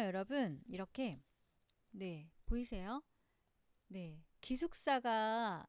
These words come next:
있습니다. 네, 아주 새롭게, 어, 지은 지 얼마 안 돼서 깨끗한 기숙사가 있고요. 편의시설 옆에 보시면 보이시죠? 네, 어떻게 해야 반듯하게 <laughs> 되는지.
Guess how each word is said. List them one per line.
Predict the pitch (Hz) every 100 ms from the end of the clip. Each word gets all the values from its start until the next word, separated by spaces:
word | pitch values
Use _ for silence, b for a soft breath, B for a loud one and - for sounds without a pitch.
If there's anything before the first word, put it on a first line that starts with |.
| _
있습니다. | - 214 277 254 175 151 156 165 170 156 - 185
네, | 190 180 165 156 -
아주 | - 214 - 262 262 247 233
새롭게, | 320 339 - - 233 208 175 160 - _ _ _ _
어, | 185 175 175
지은 | 240 240
지 | 208
얼마 | 175 202
안 | 170 175
돼서 | 190 233 269 190 -
깨끗한 | 339 - 392 - 247 190
기숙사가 | - 220 - 208 196 180 170
있고요. | - 185 220 262 170 156
편의시설 | - 339 359 302 262 220 170
옆에 | 165 - 190 202 202 151 _ _ _ _
보시면 | - 202 202 226 220 160 170
보이시죠? | - 214 - - 160 - _
네, | - 170 170
어떻게 | 175 - 220
해야 | 202
반듯하게 | 208 226 240 202 185
<laughs> | - 220 208 262 B B B
되는지. | - 196 180 175 175 180 262